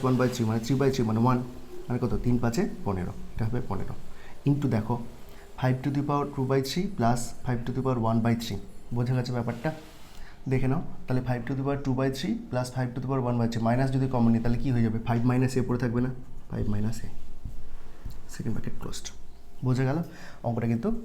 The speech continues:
হয়ে গেছে। এইবার দেখো এখানে কি লিখছি, এখানে এবার লিখছি এ কিউব ছিল, এ কিউব লিখে দিলাম, মাইনাস একশো পঁচিশ ছিল, একশো পঁচিশ লিখে দিলাম, মাইনাস গুণ করছি, মাইনাস প্লাসে মাইনাস পনেরো এ স্কয়ার, মাইনাস মাইনাসে প্লাস, পনেরো পাঁচে পঁচাত্তর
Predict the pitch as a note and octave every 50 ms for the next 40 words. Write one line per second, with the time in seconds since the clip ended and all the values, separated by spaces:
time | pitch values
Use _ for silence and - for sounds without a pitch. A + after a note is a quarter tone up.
0 | - B2 B2+ C3 A2 G#2 G2+ - - - - - - - - - - - - -
1 | - - - - - - - - - C#3 C#3 C#3+ C#3+ C3+ C3 B2+ - - - -
2 | - - - - - C#3 C#3+ C#3 C3+ - C#3+ C#3 C3+ B2+ - - - E3 - -
3 | - - - - - - - - - - - D#3+ D3+ - F3 D3 A#2 A#2 A2+ G#2+
4 | A2 - - - G3+ A3+ A3+ - - - - - - C#3 C3+ C3+ - C3+ A#2 -
5 | - - - - - - - - - - - - D#3+ F#3 G#3+ G#3 C3 A2 - B2+
6 | A#2 B2 A2+ A2 G#2+ G#2 G2 G2 G2+ G2+ G2 A2+ A#2 A#2 A2+ A2+ G#2+ G2 - -
7 | - C3 - - - B2 - C#3 B2 D3 C#3 - - - F3 E3+ E3 C#3+ - -
8 | B2 A#2 A2+ A#2+ A#2+ - A#2+ A2+ A#2 A#2 G#2 G#2 G2+ G2+ G#2+ G#2+ A2+ A2+ G#2 G#2+
9 | G#2 - C3 C#3+ F3+ F3+ - B2+ - - - - - - - - - - B2+ B2+
10 | B2+ C3 C3 C3 - B2 A#2 - C#3+ A#2 G#2+ G#2+ G#2+ B2+ D#3+ E3+ - - - -
11 | - - - - - - - B2 A#2+ A#2 C3+ D3+ - - A#2 A#2 A#2 - - -
12 | A#2 A#2+ - - - - - - - - - - - - - - - - - -
13 | - B2 B2+ C3 C3 B2+ C3 A#2+ A#2 A#2 A#2 A2+ - - - - G#2+ A#2 D#3 -
14 | - - - - - - - - - - - - - - - - B2+ B2+ B2 A#2+
15 | B2+ A#2+ C3 B2 B2 A#2+ A#2+ A#2+ - B2+ A#2+